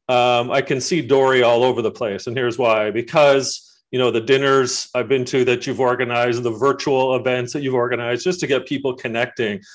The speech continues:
Like, you're a, you're a master of that even before the book came out.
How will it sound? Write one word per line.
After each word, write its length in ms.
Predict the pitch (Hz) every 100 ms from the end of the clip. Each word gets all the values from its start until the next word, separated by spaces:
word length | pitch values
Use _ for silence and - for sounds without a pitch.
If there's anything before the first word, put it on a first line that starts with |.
| _
Like, 140 | 131 123
you're 180 | 147 139
a, 220 | 123 117
you're 160 | 135
a 60 | 123
master 560 | 131 143 170 214 - 123
of 80 |
that 200 | 113 117
even 220 | 123 120 123
before 760 | 113 - 147 131 123 117 - _ _ -
the 100 | 123
book 240 | 131 131
came 240 | - 123 113
out. 380 | 131 98 92